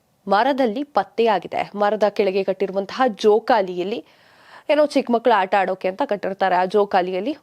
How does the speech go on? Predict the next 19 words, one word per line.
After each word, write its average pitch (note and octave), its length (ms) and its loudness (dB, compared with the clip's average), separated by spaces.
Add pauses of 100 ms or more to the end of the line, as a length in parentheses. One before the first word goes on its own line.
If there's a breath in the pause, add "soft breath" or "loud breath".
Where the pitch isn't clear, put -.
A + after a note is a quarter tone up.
ಮಗುವಿನ A#3 440 0
ಶವ G3+ 360 0
ಪತ್ತೆಯಾಗಿದೆ. G#3+ 920 -2 (540 soft breath)
ಇದು C4+ 200 4
ಎಲ್ಲರ A#3+ 400 2 (120)
ಅಚ್ಚರಿಗೆ C#4+ 560 0
ಕಾರಣವಾಗಿತ್ತು, F3 800 -4 (100)
ವಿಸ್ಮಯ C#4 500 2
ಅಂತ A#3 200 -2
ಕೂಡ G3+ 300 -4
ಹೇಳಿದ್ರು. - 720 -8 (840 soft breath)
ಹಾಗಾದ್ರೆ D4+ 500 2
ಅಷ್ಟಕ್ಕೂ B3 600 0
ಆ A#3+ 140 2
ಕೆಲ್ಸ D4+ 440 0
ಮಾಡಿರುವಂಥವ್ರು G3+ 920 -2
ಯಾರು? G3 440 0 (440 soft breath)
ಒಂದಿಷ್ಟು G4 400 4
ಊಹಾಪೋಹಗಳಿದೆ. C4+ 1080 0